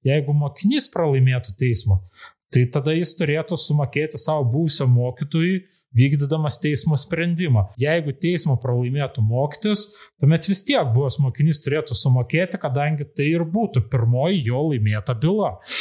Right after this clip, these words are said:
Šiuo atveju laimėta prieš mokytoją. Atitinkamai priklauso pagal sutartį. Moky-, mokinys, aišku, savo ruožtu pateikė diametraliai priešingus argumentus. Jeigu mokinys laimės, tai jis neprivalo mokėti pagal jam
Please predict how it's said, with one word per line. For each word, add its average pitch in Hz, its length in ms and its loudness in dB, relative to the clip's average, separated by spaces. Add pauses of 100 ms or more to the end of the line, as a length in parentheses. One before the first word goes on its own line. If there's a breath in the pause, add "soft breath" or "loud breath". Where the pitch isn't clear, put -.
(200 loud breath)
Šiuo 110 340 2
atveju 120 480 -2
laimėta 101 460 0
prieš 131 280 -4
mokytoją. 160 580 2 (340)
Atitinkamai 113 800 -2 (160)
priklauso 104 600 0
pagal 123 320 -2
sutartį. 143 540 -2
Moky-, 110 640 -2
mokinys, 151 680 0
aišku, 117 480 0
savo 131 400 -2
ruožtu 143 400 -2
pateikė 135 540 -2
diametraliai 135 720 -4
priešingus 123 580 0
argumentus. 110 760 -4 (320 loud breath)
Jeigu 127 420 2
mokinys 143 580 0
laimės, 120 560 2 (200)
tai 139 180 2
jis 160 180 2
neprivalo 202 640 0
mokėti 151 540 0
pagal 123 260 -2
jam 147 240 0